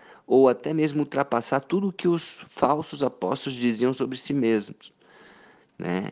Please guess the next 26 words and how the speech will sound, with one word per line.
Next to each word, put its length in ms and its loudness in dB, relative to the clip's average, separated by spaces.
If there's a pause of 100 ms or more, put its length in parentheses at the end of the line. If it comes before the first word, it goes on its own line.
Exteriormente 920 2
falando. 440 -8 (400)
Então, 240 2
Paulo 320 2 (160)
comparou 560 4
o 40 0
seu 180 -2
próprio 380 0
ministério 680 -2
com 260 2
o 40 0
deles 440 0
e 60 -4
demonstrou 640 4
que, 260 -10 (760)
mesmo 680 4 (580)
baseando 920 4
em 160 4
evidências 580 0
exteriores, 1040 4 (160)
os, 160 0 (160)
o 100 2
apostolado 680 0
deles 480 0
era 200 0
deficiente. 760 -8